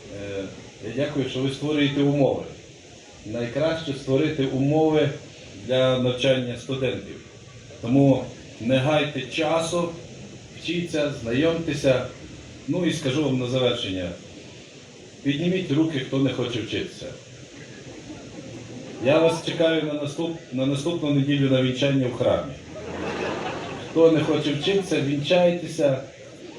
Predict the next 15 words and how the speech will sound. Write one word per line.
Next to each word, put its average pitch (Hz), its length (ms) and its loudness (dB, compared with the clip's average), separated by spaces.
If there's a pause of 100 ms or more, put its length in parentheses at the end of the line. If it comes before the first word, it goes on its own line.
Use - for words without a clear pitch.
(260)
на-, 151 320 4 (120)
народжуйте 156 800 2
дітей 170 560 4
і, 147 340 -4
і - 100 -10
теж 175 300 4
чимось 117 300 0
займайтеся. 107 540 -2
Все 147 180 -2
одно 185 260 2
це 139 100 2
буде 131 300 4
для 120 100 6
блага 127 300 4
України. 110 560 -2